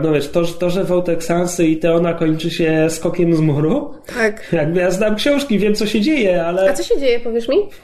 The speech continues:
Speaker 1: lądują w śniegu. Nic im się nie dzieje. E,
Speaker 2: Jakim cudem sobie nic nie połamali?
Speaker 1: Głęboki śnieg.
Speaker 2: Hmm.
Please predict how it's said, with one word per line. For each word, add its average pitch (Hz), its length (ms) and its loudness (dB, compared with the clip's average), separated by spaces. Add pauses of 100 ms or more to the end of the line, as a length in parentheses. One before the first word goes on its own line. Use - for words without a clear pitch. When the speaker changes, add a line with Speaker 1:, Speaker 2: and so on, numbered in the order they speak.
(320)
Speaker 1:
lądują 185 480 0
w 196 80 -6
śniegu. 135 580 -2 (200)
Nic 170 220 0
im 131 120 2
się 123 140 -2
nie 123 160 0
dzieje. 110 460 -2 (440)
E, 127 540 0
Speaker 2:
Jakim - 200 0
cudem 208 240 0
sobie 196 180 -2
nic 202 140 -2
nie 202 80 -4
połamali? 196 480 0 (320)
Speaker 1:
Głęboki 180 480 0
śnieg. - 360 -6 (220)
Speaker 2:
Hmm. 139 400 -8